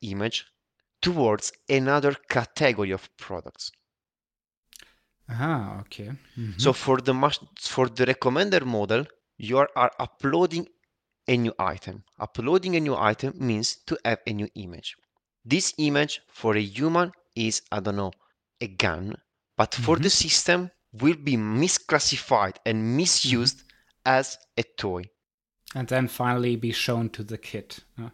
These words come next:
Speaker 1: Exactly.
Speaker 2: Okay, okay.
Speaker 1: And it is something that
Speaker 2: Ah.
Speaker 1: we have, in this work, we have shown that it is possible to have these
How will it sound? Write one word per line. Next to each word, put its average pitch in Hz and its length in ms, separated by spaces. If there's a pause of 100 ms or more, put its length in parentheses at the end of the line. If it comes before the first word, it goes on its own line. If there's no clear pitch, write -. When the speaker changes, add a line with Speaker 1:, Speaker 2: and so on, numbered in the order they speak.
Speaker 1:
Exactly. - 600 (520)
Speaker 2:
Okay, 120 400 (120)
okay. 131 180
Speaker 1:
And 170 80
it 185 140
is 202 80
something 180 480
that 143 140 (100)
Speaker 2:
Ah. 123 180
Speaker 1:
we 143 140
have, 151 300 (180)
in 123 320
this - 300
work, 135 380
we 123 120
have 117 340
shown 113 280
that - 200 (120)
it - 140
is - 140
possible 135 440
to 127 320
have 135 340
these 165 380